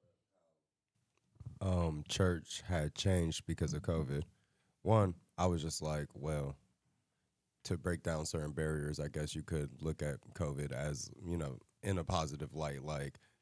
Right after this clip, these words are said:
a lot of people who were iffy and only saw church in one way, that idea or notion's probably shattered by just like,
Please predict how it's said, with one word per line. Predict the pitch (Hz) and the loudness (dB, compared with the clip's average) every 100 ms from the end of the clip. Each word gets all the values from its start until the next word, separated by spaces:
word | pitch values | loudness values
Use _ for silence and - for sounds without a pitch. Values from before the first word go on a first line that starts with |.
| _ _ - | _ _ -4
a | |
lot | 85 80 | 0 0
of | 80 | 0
people | 87 78 80 76 | -4 -2 -4 -2
who | 82 | -2
were | 76 80 73 - | -2 -2 -2 -4
iffy | 82 80 78 76 | -6 -4 -2 -2
and | 76 | 0
only | 80 76 | -2 -2
saw | - 78 | -2 -4
church | - 80 73 | -2 -2 -2
in | 78 | -2
one | 76 73 | 0 0
way, | 76 76 76 | 0 0 0
that | 71 73 - _ 55 57 - | -2 -2 -4 _ -20 -20 -6
idea | 82 80 73 76 76 | -2 -2 0 -2 0
or | 76 | -2
notion's | 73 76 78 | -2 -4 -4
probably | - 71 69 | -2 -4 -2
shattered | 87 - 73 73 82 90 76 | -2 -2 -2 -4 -6 -6 -8
by | 73 69 67 69 | -6 -4 -4 -8
just | - - - | -8 -8 -6
like, | 65 | -10